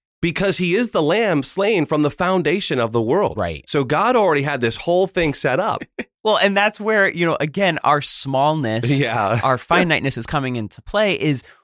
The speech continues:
Speaker 2: we are bounded by space, time, uh, you know,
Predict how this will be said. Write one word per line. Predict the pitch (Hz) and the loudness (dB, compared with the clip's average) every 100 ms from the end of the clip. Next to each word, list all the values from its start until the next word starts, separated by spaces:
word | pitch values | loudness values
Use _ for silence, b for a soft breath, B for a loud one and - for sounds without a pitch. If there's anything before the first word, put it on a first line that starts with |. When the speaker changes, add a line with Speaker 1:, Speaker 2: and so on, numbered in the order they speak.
| b | b
Speaker 2:
we | 127 180 202 | -6 -4 -2
are | - 151 | 0 0
bounded | 110 139 120 139 160 160 160 120 | 0 0 2 2 0 -2 -4 -2
by | 131 123 117 | -2 0 -2
space, | 110 - 139 135 135 127 - | -4 -6 -2 0 -2 -4 -8
time, | - 135 127 123 123 120 113 113 - | -8 -6 -4 -4 -4 -4 -6 -8 -4
uh, | 123 - | -2 -2
you | 135 | -2
know, | 123 | -4